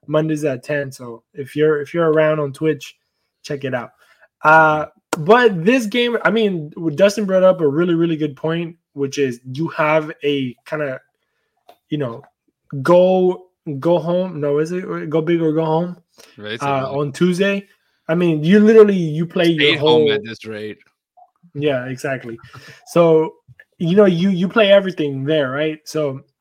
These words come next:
Speaker 1: and, and that's also a question that I had for you guys. How important, I mean, for, for, I guess,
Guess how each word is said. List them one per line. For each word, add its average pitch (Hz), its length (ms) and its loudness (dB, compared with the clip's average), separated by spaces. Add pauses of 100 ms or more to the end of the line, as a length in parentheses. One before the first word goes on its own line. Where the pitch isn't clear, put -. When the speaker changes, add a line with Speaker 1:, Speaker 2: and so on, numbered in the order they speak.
(220)
Speaker 1:
and, 196 180 0
and 196 180 -2
that's 233 200 2
also 262 240 0
a 208 40 2
question 226 300 2
that 185 100 0
I 139 80 0
had 202 200 2
for 180 80 -8
you 156 140 -4
guys. 127 320 -8
How 208 300 2
important, 254 480 -4
I 185 120 -4
mean, 151 280 -6 (840)
for, 180 560 -2 (100)
for, 175 240 0
I 165 100 2
guess, 170 380 -8